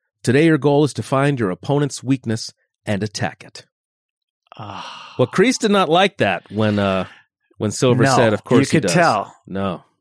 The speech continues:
Speaker 2: He gives Silver a thousand-yard stare, and he's just
Speaker 1: Yeah.
Speaker 2: like, "Hmm."
Speaker 1: Mm. Mm-mm-mm.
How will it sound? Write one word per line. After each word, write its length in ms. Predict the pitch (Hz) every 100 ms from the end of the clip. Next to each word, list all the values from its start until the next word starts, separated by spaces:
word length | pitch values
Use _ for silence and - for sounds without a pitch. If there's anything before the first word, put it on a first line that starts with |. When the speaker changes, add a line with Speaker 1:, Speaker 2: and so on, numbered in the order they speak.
| _ _
Speaker 2:
He 160 | 160 196
gives 260 | 214 202 -
Silver 460 | 180 165 151 135
a 200 | - 113 110
thousand-yard 1000 | - 127 131 135 131 131 123 113 110 104
stare, 480 | - 101 92 87 -
and 120 | 104
he's 180 | - 101
just 200 | - -
Speaker 1:
Yeah. 60 | - 170
Speaker 2:
like, 120 | 165 - _ _
"Hmm." 280 | 226 220 190 113
Speaker 1:
Mm. 380 | 92 90 160 80 _ _ -
Mm-mm-mm. 640 | 92 - 87 143 170 165